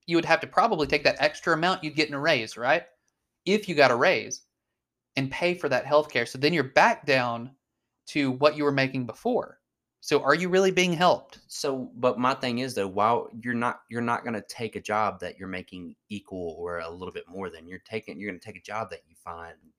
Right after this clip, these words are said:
Speaker 1: Hopefully.
Speaker 2: Yeah, that's what I'm saying, though.
Speaker 1: Hopefully.
Speaker 2: Like, your average per-, like, your per-, your average person isn't gonna go looking for a minimum wage job when they're already making more on U B I. So
Speaker 1: Right.
Speaker 2: there, that pretty much eliminates that.
Speaker 1: But
Speaker 2: So
Speaker 1: that's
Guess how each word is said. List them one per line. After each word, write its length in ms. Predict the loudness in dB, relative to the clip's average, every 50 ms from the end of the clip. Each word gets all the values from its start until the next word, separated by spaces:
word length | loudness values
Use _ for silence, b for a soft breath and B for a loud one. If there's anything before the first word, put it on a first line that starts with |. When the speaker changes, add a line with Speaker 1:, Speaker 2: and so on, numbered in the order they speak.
| _ _ 0
Speaker 1:
Hopefully. 580 | 4 6 6 6 4 0 -2 -2 -2 -4 -8 -10
Speaker 2:
Yeah, 80 | -10 -10
that's 180 | -10 -10 -2
what 80 | 4 4
I'm 100 | 4 4
saying, 120 | 4 2 0
though. 60 | 0
Speaker 1:
Hopefully. 160 | 2 0 0
Speaker 2:
Like, 240 | -2 -6 -6 -8 _ B B B -18 -14 B
your 100 | 2 4
average 300 | 4 4 4 0 -4 -2
per-, 160 | -2 -2 0
like, 180 | 0 -4 -4 -4 _
your 140 | -8 -8 -6
per-, 260 | -2 0 0 0 0 -2
your 140 | -2 -2 0
average 260 | 0 0 -2 -4 -4
person 260 | -4 -4 -2 -4 -6
isn't 200 | -8 -8 -8 -6
gonna 140 | -6 -6 -4
go 400 | -2 0 0 0 0 0 -2 -6 _ _ _ _ _ _ _ _ _ _ _ _ _ _ _ _ _ _ _ -14
looking 480 | -12 -8 -4 -4 -4 -4 -2 -4 -4
for 300 | -4 -4 -2 0 0 0
a 120 | 0 0 -2
minimum 360 | -4 -2 -2 -2 -2 0 0
wage 240 | 0 -2 -2 -4 -4
job 260 | -2 -2 -2 -2 -2
when 100 | -4 -4
they're 120 | -4 -2
already 160 | -2 -4 -4
making 240 | -6 -8 -10 -10 -10
more 360 | -8 -4 -2 0 0 0 0 -2
on 100 | -4 -6
U 100 | -10 -12
B 160 | -10 -8 -6
I. 200 | -6 -6 -6 -8 -12 _
So 320 | -8 -6 -4 -4 -4 -2 2
Speaker 1:
Right. 320 | 4 6 6 6 4 2
Speaker 2:
there, 160 | 2 2 2
that 280 | 2 2 0 0 0 -4 _ _ _ -10
pretty 140 | -6 -4 -2
much 160 | -2 -2 -4 -4
eliminates 480 | -4 -2 0 0 0 -2 -4 -4 -8 -8
that. 340 | -6 -6 -6 -6 -8 -10 -12 _
Speaker 1:
But 260 | -2 0 0 0 0
Speaker 2:
So 80 | 0 2
Speaker 1:
that's 200 | 2 2 2 0